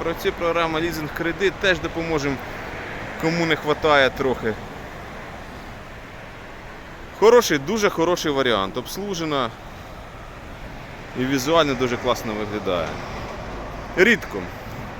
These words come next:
Рідко зустрічаються в такій, е, комбінації з таким двигуном і коробкою, і в такому стані.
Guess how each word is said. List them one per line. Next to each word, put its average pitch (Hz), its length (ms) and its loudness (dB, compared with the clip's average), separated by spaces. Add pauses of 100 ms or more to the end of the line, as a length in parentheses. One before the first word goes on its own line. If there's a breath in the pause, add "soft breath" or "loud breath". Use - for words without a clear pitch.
(180)
Рідко 170 360 2
зустрічаються 196 920 2
в 104 60 -2
такій, 143 540 0
е, 123 320 6
комбінації 131 720 0
з - 40 -8
таким 120 340 -4
двигуном 127 540 -2
і 113 40 -2
коробкою, 104 760 -2
і 110 40 -4
в 101 40 -8
такому 160 400 0
стані. 87 540 -2